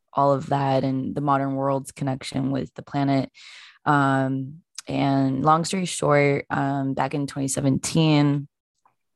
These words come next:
I went through a series of mental health, um, issues. I went through, uh, depression. I went through anxiety. Um, I went through a near-death experience,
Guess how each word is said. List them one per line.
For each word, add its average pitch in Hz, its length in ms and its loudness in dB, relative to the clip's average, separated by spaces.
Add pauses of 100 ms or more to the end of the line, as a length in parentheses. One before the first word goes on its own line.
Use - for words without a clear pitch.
I 160 120 -6
went 151 280 -4
through 147 480 0 (500)
a 147 320 2
series 196 440 -2
of 165 160 -4
mental 160 400 -4
health, 143 380 0 (160)
um, 135 760 -2 (240)
issues. 156 760 -2
I 147 140 2
went 143 260 0
through, 139 560 -2 (560)
uh, 143 240 0
depression. 156 1000 4
I - 120 -2
went 143 240 -2
through 135 560 -2
anxiety. 139 1080 -2 (180)
Um, 139 260 -4
I 139 60 0
went 139 200 0
through 143 160 -6
a 139 40 -2
near-death 139 420 -2
experience, 151 1080 0